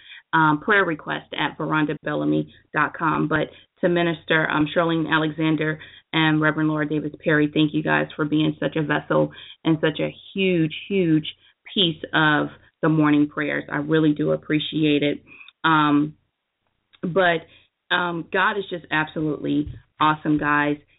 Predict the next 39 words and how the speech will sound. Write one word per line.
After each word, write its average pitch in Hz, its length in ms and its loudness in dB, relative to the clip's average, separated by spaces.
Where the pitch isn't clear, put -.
and 151 380 2
we've 156 180 0
got 156 300 0
to 165 140 -12
stay 160 240 0
in 143 120 -2
that - 140 -6
mindset 139 600 -6
of 147 200 -2
being 147 340 2
thankful. - 560 -6
Um, 151 180 4
I 151 60 2
had 170 240 0
to 160 60 -4
research 185 480 0
exactly 160 600 -6
what 240 420 -6
does 202 220 0
thankfulness 170 560 -2
mean. 156 560 0
Like, 151 380 -8
am 156 120 0
I 147 60 2
missing 247 380 0
something 233 340 -4
here? 208 540 0
You 196 160 -6
know, 160 500 -6
<laughs> - 100 -20
I - 420 -10
wanna 262 180 0
make 339 200 0
sure 294 100 0
I'm, 269 80 0
I'm, 233 340 0
I'm 240 280 -4
understanding 220 800 -2
it. 151 260 -2